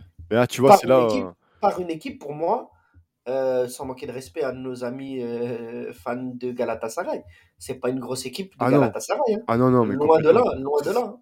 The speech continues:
Speaker 1: Ah non, mais c'est là où je suis dégoûté, moi, c'est que justement, on, on perd face à une équipe qui, pour moi, était, mais totalement, mais prenable à cent pour cent. Si on, si on jouait, si on avait la même en-, le même, euh, projet de jeu que contre la Lazio à Rome, mais c'est une équipe qu'on mangeait sans souci.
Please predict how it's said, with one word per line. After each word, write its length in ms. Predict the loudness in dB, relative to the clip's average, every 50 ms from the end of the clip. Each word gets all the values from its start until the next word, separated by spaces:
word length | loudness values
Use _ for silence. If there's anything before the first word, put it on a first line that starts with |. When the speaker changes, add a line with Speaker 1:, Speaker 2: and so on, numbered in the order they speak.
| _
Speaker 1:
Ah 80 | -4 -2
non, 100 | -2 -2
mais 100 | -2 -2
c'est 140 | -2 -2 -2
là 60 | -2
où 20 |
je 60 | -2
suis 100 | -4 -8
dégoûté, 340 | -8 -8 -8 -6 -2 -2 0
moi, 160 | 0 0 -2 -6
c'est 120 | -8 -12
que 200 | -12 -8 -8 -8
justement, 460 | -8 -8 -8 -6 -4 -2 -2 -2 -2 -4
on, 60 | -4
on 180 | -6 -6 -6 -8
perd 280 | -4 -4 -4 -4 -4 -6
face 220 | -12 -14 -12 -12
à 40 | -12
une 80 | -12
équipe 280 | -12 -14 -12 -14 -14 -14
qui, 100 | -14 -18
pour 220 | -18 -16 -16 -10
moi, 200 | -6 -4 -4 -4 -6 _ -18 -20 _ _ _ _
était, 280 | -20 -20 -12 -8 -8 -6
mais 140 | -6 -8 -12
totalement, 1120 | _ -8 -8 -8 -8 _ _ _ -4 -4 -2 -4 -4 -6 -6 -6 -4 -4 -4 -4 -4 -6 -10 _ _ _ _ _ _
mais 120 | -12 -12
prenable 500 | -12 -14 -10 -8 -6 -4 -4 -4 -6 -6
à 20 | -10
cent 220 | -10 -10 -10 -10
pour 180 | -8 -10 -10 -6
cent. 160 | -6 -6 -6
Si 140 | -6 -8 -8
on, 80 | -10
si 140 | -8 -6 -6
on 100 | -6 -6
jouait, 300 | -6 -6 -4 -4 -4 -4 -4 -10 -20 _ _
si 120 | -8 -4
on 60 | -2
avait 200 | -2 -2 -2 -2
la 120 | -2 -2 -2
même 200 | -4 -4 -4 -4
en-, 160 | -6 -6 -8 -8
le 180 | -6 -4 -4 -2
même, 280 | -2 -2 -4 -2 -2
euh, 360 | -2 -2 -2 -2 -2 -2 -4 -6 -8 -10 -8
projet 300 | -6 -4 -4 -4 -4 -6
de 40 |
jeu 160 | -2 -2 -2 -2
que 120 | -2 -6
contre 240 | -6 -6 -6 -4 -4
la 100 | -2 -2
Lazio 500 | -2 -4 -6 -6 -6 -2 -2 0 -2 -2 _ _ _ _ _ _
à 100 | -4 -2
Rome, 360 | -2 0 0 0 0 -2 -6 -10 _ _ _ _ _
mais 100 | -16 -16
c'est 140 | -16 -14 -14
une 60 | -16
équipe 200 | -16 -16 -18 -14
qu'on 140 | -12 -10 -10
mangeait 300 | -8 -10 -10 -10 -10 -12
sans 120 | -12 -12 -14
souci. 360 | -14 -16 -14 -10 -10 -10